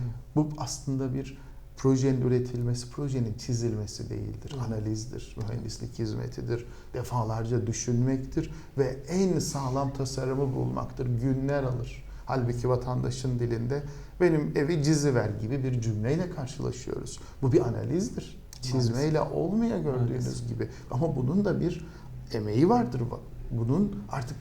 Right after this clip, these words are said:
Speaker 1: hissedilmesi, anlaşılması
Speaker 2: Kesinlikle.
Speaker 1: lazım.
Speaker 2: Kesinlikle.
Speaker 1: Ucuzcu anlayıştan vazgeçmemiz lazım. Gördüğünüz gibi.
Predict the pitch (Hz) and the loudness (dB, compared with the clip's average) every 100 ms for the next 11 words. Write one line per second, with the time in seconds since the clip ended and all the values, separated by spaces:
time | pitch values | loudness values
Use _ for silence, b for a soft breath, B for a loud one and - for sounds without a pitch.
0 | - - - 113 107 107 107 - 110 110 | -10 -8 -4 -2 0 0 -2 -4 -2 -2
1 | 107 123 110 107 - - - - - - | 0 0 0 -2 -4 -8 -8 -10 -10 -10
2 | 120 120 233 208 185 135 117 - 165 131 | -10 0 0 4 4 4 2 2 2 2
3 | 107 - - 147 147 - - 110 131 113 | 0 -2 -6 -6 -6 -8 -6 0 2 2
4 | - - - - - - - - - - | -2 -6 -6 -8 -8 -10 -12 -12 -14 -2
5 | 127 120 123 104 110 - - | 2 2 0 -4 -6 -8 -8